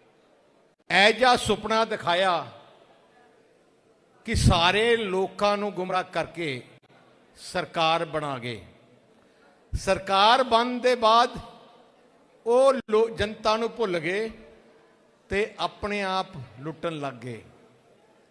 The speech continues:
ਆ ਜਿਹੜੇ ਢਾਈ ਸਾਲ ਟੱਪੇ ਹੈ ਪੰਜਾਬ ਵਿੱਚ, ਮੈਂ ਕਹਿੰਦਾ ਇੱਕ ਕਾਲਾ ਦੌਰ ਪੰਜਾਬ ਦਾ ਢਾਈ ਸਾਲਾਂ 'ਚ ਹੈ।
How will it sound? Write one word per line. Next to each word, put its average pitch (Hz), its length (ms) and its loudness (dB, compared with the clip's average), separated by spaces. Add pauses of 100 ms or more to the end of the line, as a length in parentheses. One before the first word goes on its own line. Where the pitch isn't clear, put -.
(280)
ਆ 240 180 4
ਜਿਹੜੇ 262 340 0
ਢਾਈ 208 380 -2
ਸਾਲ 226 340 4
ਟੱਪੇ 226 540 0
ਹੈ - 380 -8 (800)
ਪੰਜਾਬ 190 540 2
ਵਿੱਚ, 208 260 -4 (960)
ਮੈਂ 208 260 2
ਕਹਿੰਦਾ 247 520 0 (140)
ਇੱਕ 226 180 -6
ਕਾਲਾ 226 460 2 (240)
ਦੌਰ 226 320 4
ਪੰਜਾਬ 208 520 0
ਦਾ 196 200 0
ਢਾਈ 180 280 -2
ਸਾਲਾਂ 139 400 -2
'ਚ 127 120 -12
ਹੈ। 95 280 -12